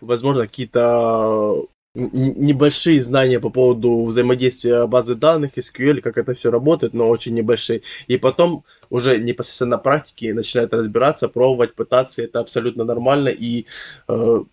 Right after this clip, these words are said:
для наших слушателей хочу сказать, если вот вы знаете хорошо C Sharp, но боитесь, что вы не сможете пройти, потому что вы не знаете там, э, хорошо взаимодействие с базой данных, еще что-то, какие-то моменты, которые вы упускали, я могу вам так сказать, вы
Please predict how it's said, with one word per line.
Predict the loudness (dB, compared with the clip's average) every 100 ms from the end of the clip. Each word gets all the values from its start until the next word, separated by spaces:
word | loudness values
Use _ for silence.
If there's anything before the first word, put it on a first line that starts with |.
| _
для | 0 4 4 4 2 0
наших | -4 -6
слушателей | -6 -6 -4 -4 -4
хочу | -4 -6
сказать, | -4 -2 -2
если | -4 -4
вот | -4 -2
вы | -2
знаете | 0 -2 -4
хорошо | -4 -4 -2 -4
C | -4
Sharp, | -2 0 0 -2
но | -4
боитесь, | -2 -2 -4
что | -4 -2
вы | -2
не | -4
сможете | 0 0 0 -4
пройти, | -4 -4 -4
потому | -6 -4 -4 -6
что | -6 -4
вы | -4
не | -2
знаете | -2 -2 -4 -6
там, | -6 -6 -12 -20 -10
э, | -8
хорошо | -2 0 0 0
взаимодействие | 0 0 0 -2 -2 -4
с |
базой | 0 0 0
данных, | -2 -2 -2 -6 -10
еще | -6 -4 -2
что-то, | -6 -4 -2 -2 -2 -2 -4
какие-то | -8 -12 -4 -2
моменты, | 0 2 2 0 -10 _
которые | -6 -2 -2
вы | -2
упускали, | -4 -6 -2 -2 -2 -6 -12 -12 -4
я | 0
могу | 0 0
вам | -2 -2
так | -4 -6
сказать, | -4 -4 -4
вы | -2 0